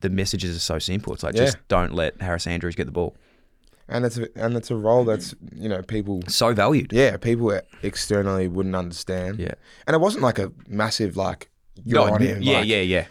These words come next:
Speaker 2: you gotta do everything you can to stop. Like,
Speaker 1: Yeah.
Speaker 2: it was just, like, a, just a matchup that happened to work out, and, and big Bill Frampton did what he needed to do. And what, in twenty years, he can say to his kids he had twenty-five and kicked two goals and no one will even know, and he's still got the medallion around his neck. So.
Speaker 1: Hundred percent.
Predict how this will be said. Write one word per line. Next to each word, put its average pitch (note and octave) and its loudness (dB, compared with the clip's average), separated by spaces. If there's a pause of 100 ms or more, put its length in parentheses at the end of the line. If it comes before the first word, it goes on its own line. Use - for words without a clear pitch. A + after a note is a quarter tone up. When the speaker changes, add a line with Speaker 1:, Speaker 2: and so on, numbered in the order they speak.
(140)
Speaker 2:
you G#2 -6
gotta G2 2
do G#2 2
everything G2+ -2
you F#2+ -4
can F#2+ -4
to F2 -10
stop. - -4
Like, G#2+ 2
Speaker 1:
Yeah. A2 6
Speaker 2:
it - 8
was G#2+ 2
just, B2 -2
like, G2 0
a, G2 -4 (100)
just - -8
a G2 -6
matchup F#2 -4
that F#2+ -2
happened G2 -4
to F2+ -8
work F#2 -2
out, G2+ -2
and, F2+ -6 (680)
and F2 -4 (400)
big F#2+ -2
Bill F#2 4
Frampton F#2 -2
did F#2+ 0
what F#2 0
he F#2 2
needed F#2 0
to - -8
do. G#2 4
And F#2+ 0 (640)
what, G2 -2
in - 2
twenty G2+ 2
years, G2+ 4
he G2 2
can F#2 -2
say F#2+ 2
to F#2+ 2
his F#2 0
kids F#2+ -2
he F#2+ 2
had F#2 0 (460)
twenty-five G2 2
and F2+ -2 (480)
kicked G2+ -4
two G#2 4
goals A2 4
and G2 0
no G#2 4
one G#2+ 4
will G#2 6
even G2+ 2
know, G#2+ 4
and A2+ 2
he's G2+ -2
still A2+ -2
got G#2+ 2
the G#2 -6
medallion G#2+ 2
around A2 2
his G2+ -4
neck. G2+ -4
So. - -8
Speaker 1:
Hundred F#2 -4
percent. D#2+ -14